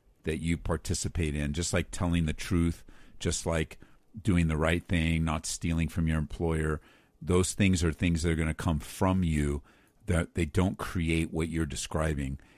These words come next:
However, you ask a great question. I'm gonna read to you a passage of the Bible, and I want you to consider, I want you to pretend that you are a tree.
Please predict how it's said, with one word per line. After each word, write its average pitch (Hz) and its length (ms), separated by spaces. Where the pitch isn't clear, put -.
However, 98 520
you 87 220
ask 98 260
a 87 60
great 85 260
question. 90 460
I'm 82 160
gonna 92 180
read 101 380
to - 100
you 73 440
a 82 320
passage 90 440
of 95 120
the 104 80
Bible, 82 480
and 80 220
I 78 60
want 82 240
you 95 120
to 95 60
consider, 87 580
I 78 60
want 92 280
you 127 60
to 110 80
pretend 92 640
that 85 140
you 90 440
are 85 180
a 78 100
tree. - 640